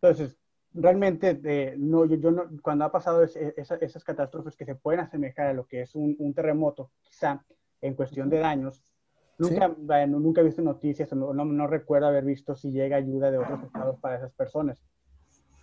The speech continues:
Speaker 1: ¿Tú sabes?
Speaker 2: No, por ejemplo, ante-, hace años, no, es que de hecho... Por eso te digo que como que nada más la realidad que conocemos. Hace años yo me acuerdo que existía algo que Monterrey hacía, que era que Monterrey no tenga frío.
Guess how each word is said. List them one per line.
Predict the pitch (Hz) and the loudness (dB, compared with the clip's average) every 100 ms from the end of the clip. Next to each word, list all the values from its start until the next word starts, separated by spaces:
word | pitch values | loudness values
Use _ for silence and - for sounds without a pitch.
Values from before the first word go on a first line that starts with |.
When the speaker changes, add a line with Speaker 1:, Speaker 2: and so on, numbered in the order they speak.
| _ - | _ -8
Speaker 1:
¿Tú | |
sabes? | 143 156 | 0 6
Speaker 2:
No, | 185 - | 6 6
por | 208 | 4
ejemplo, | 202 185 175 160 | 4 4 4 6
ante-, | 180 180 190 | 4 4 4
hace | 190 220 247 | 4 4 4
años, | 240 247 254 302 220 - | 6 6 8 6 2 -6
no, | - 196 208 | 4 8 8
es | 190 | 8
que | 233 | 8
de | 220 | 8
hecho... | 214 220 - - _ _ | 8 0 -4 -20 _ _
Por | 202 | 4
eso | 196 | 6
te | 214 | 4
digo | 214 214 | 4 6
que | 202 143 143 - - _ _ - - | 6 6 0 -14 -20 _ _ -20 -4
como | - 190 180 | 2 4 4
que | 175 175 170 | 6 6 8
nada | 175 170 | 6 6
más | 170 | 6
la | 175 | 6
realidad | 202 226 180 165 | 6 6 6 4
que | 214 | 4
conocemos. | 208 151 147 147 131 135 - | 4 4 2 2 0 -2 0
Hace | 180 233 | 0 4
años | 233 240 | 4 4
yo | 226 | 4
me | 226 | 4
acuerdo | 220 214 | 2 0
que | 214 | -2
existía | - - 143 - 180 170 | -10 -14 -10 2 6 8
algo | 160 156 170 160 | 6 6 4 2
que | - | 2
Monterrey | 151 143 139 135 143 160 | 4 4 4 2 4 4
hacía, | 170 160 151 | 4 2 4
que | 139 | 2
era | 135 | 2
que | |
Monterrey | 156 147 143 120 127 | 2 2 2 2 2
no | 123 | 0
tenga | 135 127 | -2 -2
frío. | 165 175 147 | 4 6 6